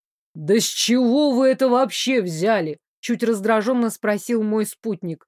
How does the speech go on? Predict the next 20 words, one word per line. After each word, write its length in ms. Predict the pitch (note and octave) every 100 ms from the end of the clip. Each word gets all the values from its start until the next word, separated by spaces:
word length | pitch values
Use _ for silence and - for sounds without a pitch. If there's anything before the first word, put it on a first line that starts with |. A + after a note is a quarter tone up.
| _ _
«Честно 300 | - G3+ A3
говоря, 480 | F#3+ G#3 G#3 A#3 - -
это 260 | A#3 G#3+ A3
приносит 640 | - G#3 G3 F3+ - F3+
значительные 920 | E3 F#3 G#3 - B3 - A#3 A#3 A#3 A3
неудобства, 840 | G#3 A3 A3 F#3 F3 - - F3+
особенно 440 | F#3 A3 G3+ G3+ G3
при 140 | G#3
общении 500 | G3+ D3+ A#3+ A3 F3
с 100 | -
семьей 380 | G#3 G3 F#3 G3
лорда-наместника». 1300 | G3+ G3 F#3 D#3+ F#3+ G3 G3+ F3 - - D#3+ - E3 - _ _ -
«Мне 220 | A#3 A#3+
кажется, 600 | B3+ B3+ D4 A#3+ - C#4
Лоррейн, 720 | A#3+ A#3 A3+ B3 C4 C4+ B3
вы 280 | G#3 A#3+ A#3+
и 20 |
без 240 | G3+ A#3 -
того 340 | A3+ A3 B3+
нравитесь», 640 | C#4 D4 D4 C#4+ C#4+ C4